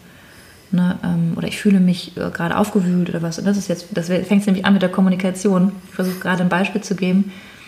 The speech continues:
Ähm, „Ich fühle mich gerade aufgewühlt, ich muss mich sortieren, ich, äh, fühle mich gerade irgendwie, ähm, allein“, ne? Kann halt eine andere Message sein als,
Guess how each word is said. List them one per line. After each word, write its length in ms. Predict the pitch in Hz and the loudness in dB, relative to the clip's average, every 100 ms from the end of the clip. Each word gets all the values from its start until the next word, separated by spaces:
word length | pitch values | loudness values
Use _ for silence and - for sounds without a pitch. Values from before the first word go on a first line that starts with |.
| - - - | -20 -20 -8
Ähm, 140 | 180 175 | -2 0
„Ich 80 | 180 | 2
fühle 80 | |
mich 100 | 202 | 2
gerade 180 | 185 - | 2 0
aufgewühlt, 380 | 170 - 196 190 | 0 0 -2 -2
ich 100 | - | -4
muss 120 | 196 | -2
mich 100 | 190 | 0
sortieren, 440 | - 180 - 202 190 | 0 -2 2 2 2
ich, 200 | - - | -2 -6
äh, 160 | 190 175 | -4 -4
fühle 200 | 170 196 | 0 2
mich 140 | 185 | 2
gerade 240 | 185 170 170 | 0 -4 -2
irgendwie, 680 | 170 175 170 175 165 165 160 - - - - - - - - | 0 0 -2 -2 0 0 -2 -8 -20 -20 -20 -20 -20 -12 -4
ähm, 680 | 170 165 165 160 160 165 180 - - _ _ - | -2 0 0 0 0 -2 -6 -16 -20 _ _ -6
allein“, 400 | 170 175 208 311 427 - - - - _ _ - _ _ _ _ | -2 2 4 2 -2 -16 -20 -20 -20 _ _ -20 _ _ _ _
ne? 220 | 196 240 - - - - - - - _ _ _ - | 0 0 -2 -12 -20 -20 -20 -20 -20 _ _ _ -4
Kann 240 | 196 196 | 0 2
halt 160 | 190 190 | 2 0
eine 180 | 196 190 | -2 0
andere 460 | 190 208 220 214 214 | 2 4 4 2 0
Message 400 | 208 202 208 - | 2 0 0 -4
sein 300 | 185 190 190 | -2 0 0
als, 440 | 175 175 175 - | -2 -2 -4 -10